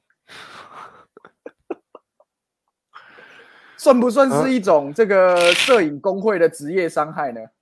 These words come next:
Speaker 2: 我忘了，我忘了是不是他们，还是我看的另外一个片段，好像有一个比赛是在比赛喝最恶心的东西啊。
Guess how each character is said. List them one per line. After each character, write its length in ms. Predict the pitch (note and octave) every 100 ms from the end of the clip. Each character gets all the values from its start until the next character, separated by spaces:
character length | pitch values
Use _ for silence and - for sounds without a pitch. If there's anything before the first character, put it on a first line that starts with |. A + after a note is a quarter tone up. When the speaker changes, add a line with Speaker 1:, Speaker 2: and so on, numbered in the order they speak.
| _ _ _
Speaker 2:
我 320 | D#3+ C3 A#2
忘 340 | D3+ F3 C#3
了， 140 | B2 B2
我 180 | B2+ A2+
忘 200 | E3 C#3+
了 80 | A2+
是 220 | - D3
不 100 | B2
是 140 | C3+
他 240 | B2+ B2 A#2
们， 360 | A2 F#2+ F2+ F#2
还 140 | G2+
是 100 | G#2+
我 180 | C3+ F#2+
看 260 | - B2+ A2+
的 100 | G2+
另 180 | A2 G#2+
外 160 | A2
一 40 | G#2
个 100 | G2
片 320 | - A2 F2+
段， 260 | G2+ F#2 E2+ -
好 180 | C3
像 80 | F3
有 160 | C3 A#2
一 80 | D3+
个 100 | D3
比 300 | - G2 F#2
赛 180 | C#3
是 80 | B2+
在 160 | C3 C3+
比 220 | - F#2+
赛 200 | B2 A#2+
喝 240 | A#2 A#2
最 240 | A2+ C#3 G#2+
恶 260 | G2+ F2+ F2
心 200 | G#2 G2+
的 160 | G2
东 220 | F#2+ F#2+
西 340 | F#2 - F2+ F2
啊。 140 | -